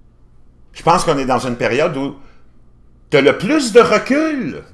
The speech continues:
dans toute cette ère de technologie, de modernité, où tout pourrait être si facile, tout est si compliqué. Tout est si compliqué. T'as la montée de ces dictateurs partout, t'en vois de plus en plus.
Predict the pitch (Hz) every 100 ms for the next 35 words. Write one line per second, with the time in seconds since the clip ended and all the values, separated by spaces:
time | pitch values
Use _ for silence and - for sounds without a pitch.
0 | _ - _ _ - - - - - -
1 | - 135 151 - 233 - 170 - 175 190
2 | 165 - 156 - 143 127 113 - 160 139
3 | 101 143 151 143 131 123 - 160 214 208
4 | - - - - - - - - - -
5 | - - 135 123 - - - 208 180 160
6 | 135 143 147 123 104 - - - 202 170
7 | 127 - 180 214 202 190 - - - -
8 | - - - - 175 180 123 - - -
9 | 143 123 - - - - - - - -
10 | - - - - _ - _ - - -
11 | - - - - - - 135 107 85 -
12 | - 104 - - 95 151 156 160 151 147
13 | 175 131 120 - 113 92 71 - - 110
14 | 120 117 98 120 - - 131 175 143 101
15 | 92 101 104 104 101 85 - 123 -